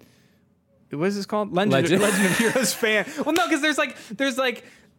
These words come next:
Speaker 1: a lot, the games are called Legend of Heroes, Trails into, and then, like, another word. Like, like,
Speaker 2: Uh,
Speaker 1: that's, I think, what a lot
Speaker 2: it's
Speaker 1: of
Speaker 2: a,
Speaker 1: them are
Speaker 2: it's a very
Speaker 1: distinguished from.
Speaker 2: wordy title, that's for sure.
Speaker 1: It is. It certainly is.
Speaker 2: Um,
Speaker 1: Um,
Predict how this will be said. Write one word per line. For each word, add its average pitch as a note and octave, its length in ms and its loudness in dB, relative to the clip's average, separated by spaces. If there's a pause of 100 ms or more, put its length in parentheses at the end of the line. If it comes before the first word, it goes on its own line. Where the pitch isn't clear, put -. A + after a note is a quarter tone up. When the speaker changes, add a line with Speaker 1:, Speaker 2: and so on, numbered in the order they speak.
(120)
Speaker 1:
a A3+ 80 0
lot, A#3+ 360 0
the A3 100 0
games B3+ 260 0
are A#3+ 40 0
called A#3 280 0
Legend A3 360 2
of G#3+ 140 2
Heroes, G3 440 2 (440)
Trails G3+ 640 -2 (140)
into, G3 500 0
and D#3+ 100 0
then, F#3 80 0
like, F#3 120 0
another F3 460 0
word. C#3+ 520 -2
Like, D#3 160 0
like, D#3 220 4
Speaker 2:
Uh, C#3 80 4
Speaker 1:
that's, - 260 2
I E3 80 0
think, D#3+ 240 -2
what D#3 160 0
a D3+ 40 2
lot C#3+ 120 4
Speaker 2:
it's D3 80 2
Speaker 1:
of G#3 60 4
Speaker 2:
a, - 60 4
Speaker 1:
them C#3 100 -2
are C#3 40 0
Speaker 2:
it's C#3+ 200 0
a - 40 4
very C3 120 -2
Speaker 1:
distinguished C3 280 4
from. G#2+ 120 0
Speaker 2:
wordy G#2 260 0
title, F#2 540 0
that's F#2 200 -4
for E2 200 -8
sure. G3 160 2
Speaker 1:
It F#3+ 80 6
is. B2 340 0
It D#3+ 160 -2
certainly C#3 380 -2
is. A2+ 280 -4
Speaker 2:
Um, G#2 80 0
Speaker 1:
Um, G2+ 400 2